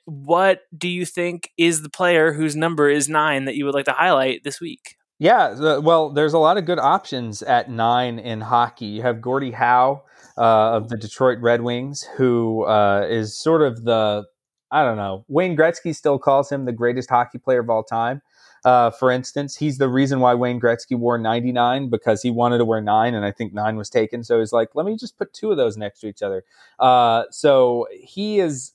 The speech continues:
Speaker 2: kind of the best player ever to be number nine. Uh, I could have also picked Bobby Hull, uh, who was a great goal scorer for the Chicago Blackhawks and, uh, the Winnipeg Jets of the W H A, father of Brett Hull.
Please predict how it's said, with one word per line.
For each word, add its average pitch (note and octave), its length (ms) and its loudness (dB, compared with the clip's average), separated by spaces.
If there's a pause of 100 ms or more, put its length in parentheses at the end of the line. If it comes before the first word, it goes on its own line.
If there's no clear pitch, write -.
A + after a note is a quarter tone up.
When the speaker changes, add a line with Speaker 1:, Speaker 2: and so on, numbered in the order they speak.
(100)
Speaker 2:
kind D3+ 240 -4
of A#2+ 160 -4
the A#2+ 80 0
best B2 400 -4
player C#3 400 0
ever B2 300 -4
to C3+ 180 -12
be A#2+ 280 -10
number D3 280 -6
nine. D#3+ 380 -2 (340)
Uh, B2 360 4
I C3 80 2
could D3 140 0
have C3+ 100 0
also C#3 240 2
picked - 240 -10
Bobby B2 320 0
Hull, C#3+ 500 2 (300)
uh, A2+ 220 2
who A#2+ 120 2
was A2+ 160 -2
a G#2+ 160 2
great A2 380 -2 (240)
goal A#2 240 2
scorer A#2 420 0
for - 140 -8
the G#2 200 0
Chicago A#2 480 0
Blackhawks A2 760 0
and, G#2 460 -6
uh, G2+ 420 0
the A2 80 -8
Winnipeg C3 480 -4
Jets B2 420 -4
of G#2 220 -6
the G#2+ 140 -6
W A#2 340 -2
H A2 220 -2
A, A#2+ 220 2
father B2+ 420 2
of G#2 100 -10
Brett B2 200 0
Hull. G2+ 280 0